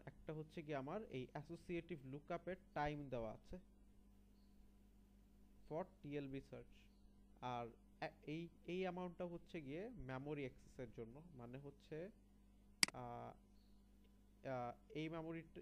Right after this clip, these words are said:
এটা হচ্ছে গিয়ে main মেমোরিতে যখন আমি access করতে চাই, তখন আমার এই অ্যামাউন্টের time লাগে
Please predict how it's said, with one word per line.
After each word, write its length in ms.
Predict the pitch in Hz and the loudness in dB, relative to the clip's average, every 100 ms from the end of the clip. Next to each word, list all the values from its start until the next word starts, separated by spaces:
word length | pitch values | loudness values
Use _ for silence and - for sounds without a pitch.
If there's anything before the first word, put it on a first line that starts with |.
| - | -2
এটা 260 | 147 180 | 0 0
হচ্ছে 320 | 175 180 - - | -2 -4 12 12
গিয়ে 240 | 143 175 254 - - - - - - - - | 12 -2 -2 -10 -16 -18 -18 -18 -18 -18 -8
main 320 | 139 160 180 185 | 2 6 6 4
মেমোরিতে 480 | 185 185 190 185 | 2 4 4 4
যখন 280 | 170 175 170 | 2 0 0
আমি 100 | 170 | 0
access 300 | 165 156 160 - | 0 -2 -10 -6
করতে 240 | 170 - 165 | -6 -4 -2
চাই, 320 | 175 196 247 - | 0 0 -4 -6
তখন 260 | 131 139 | -4 -4
আমার 200 | 139 180 - - | -2 -2 -4 -2
এই 120 | 147 | 2
অ্যামাউন্টের 520 | 147 139 139 - 135 - - - - - - - - - - | 2 0 -4 -2 -2 -4 -16 -18 -18 -18 -18 -18 -18 -6 4
time 260 | 131 131 | 4 4
লাগে 380 | 131 123 131 | 2 2 0